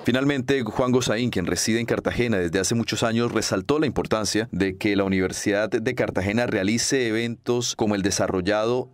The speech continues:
en la medida en que es una dosis de cultura inestimable y ofrece nuevas herramientas de interpretación a la sociedad.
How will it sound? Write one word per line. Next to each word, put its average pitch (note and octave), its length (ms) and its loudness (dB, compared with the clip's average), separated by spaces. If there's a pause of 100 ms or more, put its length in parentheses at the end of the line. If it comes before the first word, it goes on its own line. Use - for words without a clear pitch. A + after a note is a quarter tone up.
en G#2+ 160 0
la G#2 100 0
medida A#2 540 0
en G2+ 240 -2
que F#2+ 400 0
es A#2+ 200 -2
una C3+ 120 2
dosis B2 380 0
de G#2+ 140 -2
cultura A2+ 420 0
inestimable G2+ 760 0
y G2 100 2
ofrece A2+ 380 0
nuevas F#2+ 280 0
herramientas F#2 540 0
de F#2+ 80 2
interpretación F2+ 840 0
a G2 100 -2
la F#2 120 0
sociedad. D#2 500 -2